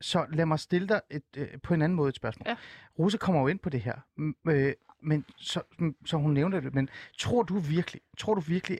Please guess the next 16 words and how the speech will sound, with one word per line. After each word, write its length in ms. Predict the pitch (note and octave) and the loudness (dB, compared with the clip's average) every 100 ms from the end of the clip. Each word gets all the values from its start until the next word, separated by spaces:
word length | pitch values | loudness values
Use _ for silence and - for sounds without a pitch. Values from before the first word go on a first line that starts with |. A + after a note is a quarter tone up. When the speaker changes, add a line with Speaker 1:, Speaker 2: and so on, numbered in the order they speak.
| - | -2
Speaker 1:
at 240 | C#3+ - _ _ _ - | -2 -4 _ _ _ -4
V 120 | C#3 F#3 - | -2 -2 -4
og 100 | - | -8
K 120 | - E3+ - - _ - | -2 -2 -2 -10 _ -4
reelt 140 | E3+ | -4
set 120 | - E3+ | -4 -2
er 40 | |
interesseret 840 | D#3+ D3+ - - - A#3 F#3+ F3 - | -2 -2 -4 -8 -2 0 0 0 -2
i 140 | D#3+ | 0
at 80 | C#3+ | 0
lempe 360 | B2+ C#3 F3+ | 0 0 0
reglerne 480 | - D3+ - C3 C3 - _ _ | -2 -2 -4 -4 -6 -6 _ _
i 20 | F3 | 0
udlændingepolitikken? 680 | D#3+ D#3+ D3 D3 - C#3+ - _ _ _ _ _ - | 2 0 -4 -6 -6 -8 -10 _ _ _ _ _ 0
Altså, 160 | F3+ | 0
fordi 300 | F#3 F#3 F#3 | 2 2 2